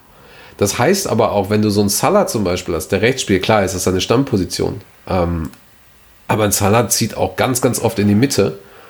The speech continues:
ähm, und das, das ist ja genauso wie Salah und Mané, die ja manchmal auch die Seiten wechseln, also ein Jota, der ja auch auf allen Seiten das spielen kann.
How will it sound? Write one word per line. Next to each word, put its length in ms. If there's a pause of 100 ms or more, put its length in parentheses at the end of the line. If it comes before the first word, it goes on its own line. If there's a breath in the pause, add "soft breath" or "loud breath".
(500 loud breath)
ähm, 260
und 220
das, 180
das 440 (280)
ist 120
ja 80
genauso 360 (180)
wie 140
Salah 240
und 160
Mané, 260
die 100
ja 100
manchmal 320
auch 60
die 100
Seiten 340
wechseln, 260
also 120
ein 80
Jota, 280
der 140
ja 120
auch 140
auf 180
allen 180
Seiten 260
das 80
spielen 240
kann. 160